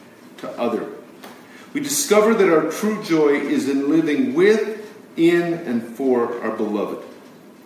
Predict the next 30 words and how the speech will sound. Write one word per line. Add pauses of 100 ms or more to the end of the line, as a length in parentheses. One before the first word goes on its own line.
(460)
So, (220)
on
the
home
stretch
here, (1800)
when
we
partake
of
the
Lord's
Supper, (1800)
we're
not
just (120)
remembering,
and
I,
I
know
it
includes
that,
"Do
this
in
remembrance
of
me,"